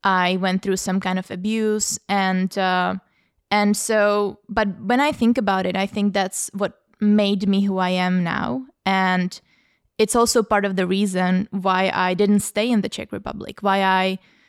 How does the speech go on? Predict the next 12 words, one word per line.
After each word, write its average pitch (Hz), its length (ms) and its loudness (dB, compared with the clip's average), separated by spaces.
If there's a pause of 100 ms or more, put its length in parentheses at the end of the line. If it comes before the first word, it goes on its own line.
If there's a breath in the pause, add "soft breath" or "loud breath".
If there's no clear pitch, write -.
(220 soft breath)
you 208 120 0
know, - 120 -4
became 208 560 0
really 202 260 2
ambitious 190 640 -2
and, 185 240 0
and 190 220 4
moved 208 240 2
abroad. 190 500 -4
And 196 140 -4
I 196 140 0
think 190 420 -2